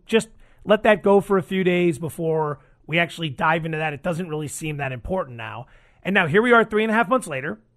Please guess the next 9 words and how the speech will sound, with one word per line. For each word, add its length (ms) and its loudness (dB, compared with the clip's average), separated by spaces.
He's 160 -10
better. 460 -2
We've 180 -12
seen 260 -4
him. 200 -2
We've 220 -12
heard 340 0
from 220 0
him. 180 -2